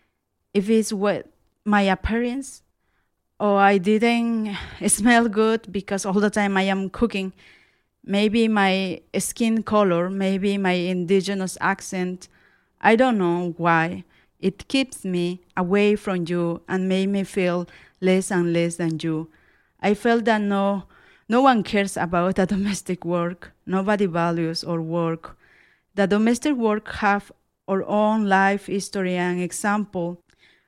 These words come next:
We are stuck in this place with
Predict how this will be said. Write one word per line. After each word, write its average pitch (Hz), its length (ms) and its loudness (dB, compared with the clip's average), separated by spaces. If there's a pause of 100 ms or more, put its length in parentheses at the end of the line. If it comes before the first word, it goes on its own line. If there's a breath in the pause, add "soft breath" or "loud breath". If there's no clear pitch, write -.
(140 soft breath)
We 226 180 6
are 233 160 6 (160)
stuck 262 520 0
in 196 140 0
this 208 220 -2
place 196 600 0 (160)
with 202 320 2